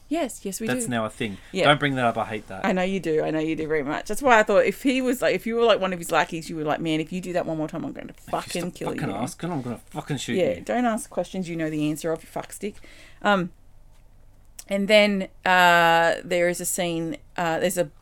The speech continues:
Speaker 1: huge shootout.
Speaker 2: Oh yeah, this is, this is like gunfight porn again.
Speaker 1: Oh, it totally is. And then there's the bit where the bad guy cops the girl in the tower and goes after her.
Speaker 2: Yes.
Speaker 1: Are you,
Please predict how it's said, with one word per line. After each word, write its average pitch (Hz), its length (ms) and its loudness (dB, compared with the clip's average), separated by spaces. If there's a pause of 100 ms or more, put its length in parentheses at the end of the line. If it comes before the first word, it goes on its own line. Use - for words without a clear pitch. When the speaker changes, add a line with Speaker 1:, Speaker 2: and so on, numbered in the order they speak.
(120)
Speaker 1:
huge 226 320 2
shootout. 180 480 2 (340)
Speaker 2:
Oh 147 120 8
yeah, 131 320 2
this 147 180 -6
is, 151 300 -8
this 160 200 -2
is 156 160 -2
like 131 300 2 (160)
gunfight 120 800 2
porn 107 300 -6
again. 101 200 -2
Speaker 1:
Oh, 190 120 6
it 180 100 0
totally 175 400 0
is. 156 80 -6
And 214 120 -2
then 208 120 0
there's 208 160 -4
the 196 80 -8
bit 190 200 0
where 175 380 4
the 175 140 -6
bad 180 260 2
guy 170 220 2
cops - 320 -8
the - 100 -12
girl 170 320 2
in 165 100 -2
the 160 80 -2
tower 165 440 -2
and 165 100 -8
goes 160 180 -2
after 160 360 -2
her. - 280 -10
Speaker 2:
Yes. - 440 -4 (380)
Speaker 1:
Are 180 60 -4
you, 175 240 -2